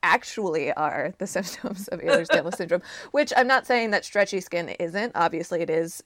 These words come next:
specifically associated with the classical type. But, you know, most of us have the hypermobile type. So if they're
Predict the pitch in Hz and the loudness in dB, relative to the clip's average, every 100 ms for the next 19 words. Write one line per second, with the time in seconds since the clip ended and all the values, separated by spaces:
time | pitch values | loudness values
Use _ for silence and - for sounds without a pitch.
0 | - - 180 170 175 180 175 170 160 156 | -8 -6 -6 -2 -2 -2 -2 -2 0 0
1 | 180 170 - 165 160 151 151 151 - 151 | -2 -4 -4 -4 -2 -4 -6 -10 -10 -10
2 | - 151 180 185 196 226 240 - _ _ | -6 -8 -6 -8 -6 -4 -6 -8 _ _
3 | _ 214 190 - 214 190 175 - _ 170 | _ 4 4 4 0 2 2 -2 _ -10
4 | 185 185 190 269 - 196 165 170 - 175 | -4 2 4 2 0 -2 0 0 -2 -2
5 | 170 165 165 185 180 180 175 226 180 - | -2 -2 -4 -4 -4 -4 -6 -4 -4 -6
6 | - - - 165 160 165 185 170 165 160 | -12 -10 -6 -4 -4 0 4 6 6 4